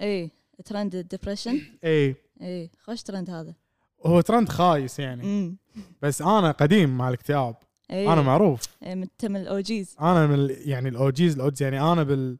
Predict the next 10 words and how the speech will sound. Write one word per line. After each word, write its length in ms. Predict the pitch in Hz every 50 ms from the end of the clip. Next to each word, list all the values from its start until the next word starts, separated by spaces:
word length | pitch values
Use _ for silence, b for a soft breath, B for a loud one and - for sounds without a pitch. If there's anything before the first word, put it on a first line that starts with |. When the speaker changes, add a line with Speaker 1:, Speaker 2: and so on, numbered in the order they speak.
| _ _
Speaker 2:
لمن 240 | 131 127 127 131 131
كنت 400 | - - 170 165 156 135 - -
مثلًا 400 | 135 117 131 131 127 123 120 113 _ _ _
من 80 | 143 156
وأنا 200 | 160 156 151 147
صغير 380 | 135 127 143 165 165 156 147
أسمع 300 | 151 147 - 147 127 120
أغاني 500 | 127 127 135 143 143 139 139 135 127 127 _ _ _ _ _ _ _ _ _
إيمو. 340 | 147 147 147 139 131 123 120 - _ _ _ _ _ _ _ _ _ _ -
Speaker 1:
آه، 800 | 175 185 214 233 247 262 269 269 269 262 247 214 190 165 160